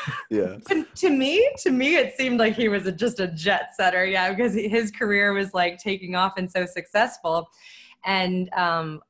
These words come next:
Speaker 3: what was fascinating about it is he just never acted superior to me in any way. He would always speak to me like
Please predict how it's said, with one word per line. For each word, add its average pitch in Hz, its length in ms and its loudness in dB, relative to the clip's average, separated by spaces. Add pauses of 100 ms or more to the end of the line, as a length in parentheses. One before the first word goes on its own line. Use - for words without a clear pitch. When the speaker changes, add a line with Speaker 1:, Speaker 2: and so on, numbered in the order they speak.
Speaker 3:
what 220 160 0
was 208 200 -4
fascinating 220 720 0
about 170 300 2
it 175 120 0
is 175 160 -2
he 240 140 -4
just 254 240 -8
never 202 520 0
acted 190 460 -4
superior 190 880 -6
to 240 160 -10
me 226 160 -4
in 214 60 -4
any 190 240 -4
way. 175 420 -2 (300)
He 262 200 -8
would 359 140 -4
always 247 420 0
speak 214 360 -6
to 208 80 -6
me 185 380 -2
like 185 280 -4